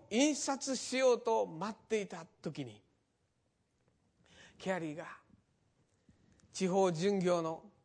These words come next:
巡回のその伝道に出ている時に火事が起こるのです。火事が起こって、その印刷所とその印刷機と、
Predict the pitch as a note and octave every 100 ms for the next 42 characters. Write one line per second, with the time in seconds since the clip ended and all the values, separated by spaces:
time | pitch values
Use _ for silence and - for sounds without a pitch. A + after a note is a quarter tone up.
0 | _ - C#3+ C#3+ E3 A3 G3 F#3 E3+ E3
1 | E3+ - F#3 E3+ E3+ G3+ F#3 F#3 F3+ F#3+
2 | E3+ C3+ E3+ F#3 F3 D#3 E3+ D#3 D3+ D3+
3 | - _ _ _ _ _ - B3+ C4+ A#3+
4 | A#3 G3 F#3+ F#3+ E3+ D3 - - - _
5 | _ _ _ _ _ _ - - - C#4+
6 | C#4 C#4+ B3+ A3+ G#3 G3+ G#3+ - - -
7 | _ - A#3+ C4+ B3 G3 A#3 C4+ A#3 B3+
8 | A#3+ B3 B3 E3+ G#3+ A#3 A#3+ G3+ A#3 A3
9 | A#3 C4 C4 B3 A#3+ A#3+ G3 B3 F3+